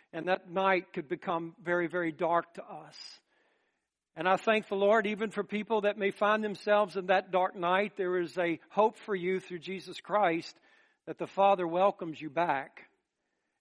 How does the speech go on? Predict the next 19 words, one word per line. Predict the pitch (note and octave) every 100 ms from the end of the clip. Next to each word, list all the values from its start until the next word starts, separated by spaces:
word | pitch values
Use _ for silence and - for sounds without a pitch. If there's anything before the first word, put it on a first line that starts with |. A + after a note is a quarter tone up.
| _ -
and | D#3+
he | E3
will | G3+ F#3+
receive | F3+ - - B3 B3
you, | F#3 E3+
and | D3
he | F#3+
will | F#3
forgive | F3 F#3+ E3 G3+ G3+ F#3
you, | E3+ G3 G3+
and | D#3
he | F#3
will | F3
be | E3+ F#3
merciful | F#3 G3 G#3+ - G#3 F3+ D#3+
and | E3 -
kind | D#3+ F#3 F#3 F3
to | D#3
you. | C#3 D#3+